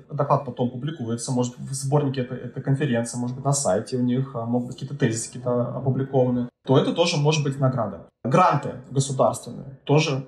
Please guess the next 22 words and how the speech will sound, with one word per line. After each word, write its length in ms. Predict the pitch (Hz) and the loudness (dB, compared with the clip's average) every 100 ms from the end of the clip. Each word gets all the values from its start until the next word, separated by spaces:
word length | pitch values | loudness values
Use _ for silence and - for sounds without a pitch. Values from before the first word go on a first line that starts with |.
| - | -8
э, 160 | 123 123 | -2 2
некоторые 320 | 127 151 131 | 4 2 -2
из 60 | 120 | -4
них 220 | 139 - | -4 -4
могут 260 | 135 131 127 | -4 -4 -4
быть 140 | 135 | -4
награды. 340 | 131 131 120 117 | -2 0 0 2
Даже 220 | 147 147 | 4 4
стипендии. 640 | - - 147 131 101 95 | 0 -2 4 4 2 -6
Не 120 | - 117 | -8 -6
это 120 | 113 | -4
университет, 580 | 113 120 - 202 269 - | -4 -6 0 2 2 0
если 160 | 139 - | -4 -6
это 80 | 135 | -4
крутой 260 | 131 131 | -2 -2
университет, 400 | 117 110 117 - | -4 -6 -6 -6
крутая 280 | - 127 113 | -6 -8 -8
стипендия, 420 | - 135 175 240 | -8 -8 -4 -2
тоже 240 | - 147 143 | -2 0 0
может 280 | 120 123 - | 0 -2 -6
быть 100 | 120 | -8
наградой. 380 | 117 107 85 | -6 -6 -8